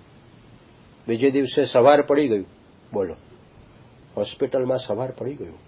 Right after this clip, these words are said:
અમે એમને ગુલાબજલથી, ગંગાજલથી રોજની જેમ સ્નાન કરાવ્યું અને સ્નાન કરાવ્યા પછીથી એમને થોડું દૂધ પાયું. સૂતા હતા માતાજી,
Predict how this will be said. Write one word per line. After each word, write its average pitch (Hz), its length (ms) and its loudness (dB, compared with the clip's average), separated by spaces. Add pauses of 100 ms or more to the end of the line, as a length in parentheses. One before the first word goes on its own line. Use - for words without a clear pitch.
(720)
અમે 113 180 6
એમને 120 240 4
ગુલાબજલથી, 107 720 -4
ગંગાજલથી 101 720 -6
રોજની 104 380 -6
જેમ 104 180 -6
સ્નાન 107 340 -10
કરાવ્યું 104 420 -8 (800)
અને 101 120 -6
સ્નાન 107 360 -4
કરાવ્યા 104 380 0
પછીથી 104 500 -8
એમને 101 220 -10
થોડું 95 360 -12
દૂધ 101 180 -8 (160)
પાયું. 95 240 -20 (1300)
સૂતા 131 280 -8
હતા 80 200 -12
માતાજી, 82 400 -14